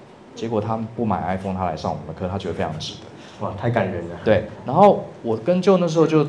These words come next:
Speaker 1: 很有启发，就觉得，哦，原来市场上好像真的需要这种，虽然有点冷门，可是是很实务的，
Speaker 2: 嗯。
Speaker 1: 真的能解决业界问题的，而不是去拿书本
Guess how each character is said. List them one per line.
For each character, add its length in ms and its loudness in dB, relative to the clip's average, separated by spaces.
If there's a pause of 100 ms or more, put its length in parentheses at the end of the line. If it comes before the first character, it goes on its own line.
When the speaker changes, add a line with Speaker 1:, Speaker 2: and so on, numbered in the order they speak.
(160)
Speaker 1:
很 180 0
有 140 4
启 240 -4
发， 240 0
就 100 -2
觉 160 -4
得， 220 -4
哦， 240 -4
原 160 -2
来 100 0
市 160 -2
场 220 -4
上 220 -6
好 120 -8
像 220 -8
真 220 -4
的 100 2
需 220 -6
要 180 2
这 100 -6
种， 200 -4 (960)
虽 180 4
然 80 8
有 60 8
点 180 4
冷 160 6
门， 240 0
可 140 -4
是 80 -2
是 120 -6
很 280 -4
实 360 0
务 280 4
的， 160 -2 (160)
Speaker 2:
嗯。 280 -2
Speaker 1:
真 160 0
的 100 0
能 220 -2
解 200 -4
决 300 -6
业 140 0
界 140 -2
问 240 2
题 160 -8
的， 120 -4
而 40 -4
不 160 -8
是 160 -6
去 160 -8
拿 220 -2
书 340 -6
本 100 0